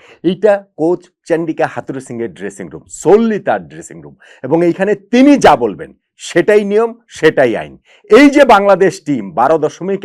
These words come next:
এক ওভারে একশো ষোলো রান চেজ করার, সেমিফাইনাল প্লেস চেজ করার জায়গাটাতে বাংলাদেশ টিম গেল না, এই প্ল্যান আমার যে আন্ডারস্ট্যান্ডিং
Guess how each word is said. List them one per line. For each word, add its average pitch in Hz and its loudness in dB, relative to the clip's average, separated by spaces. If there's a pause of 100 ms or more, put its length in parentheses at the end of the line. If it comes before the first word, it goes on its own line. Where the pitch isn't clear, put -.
এক 196 -10
ওভারে 117 -4 (260)
একশো 151 -6 (680)
ষোলো 190 6
রান 214 4 (200)
চেজ 185 4 (140)
করার, 113 -2
সেমিফাইনাল 208 -2 (100)
প্লেস 185 0 (140)
চেজ 165 0 (180)
করার 160 0 (100)
জায়গাটাতে 147 -4 (120)
বাংলাদেশ 131 -8
টিম 120 -14 (120)
গেল 101 -8 (120)
না, 104 -10 (520)
এই 254 4
প্ল্যান 170 2 (260)
আমার 269 6 (100)
যে 214 6 (100)
আন্ডারস্ট্যান্ডিং 117 -4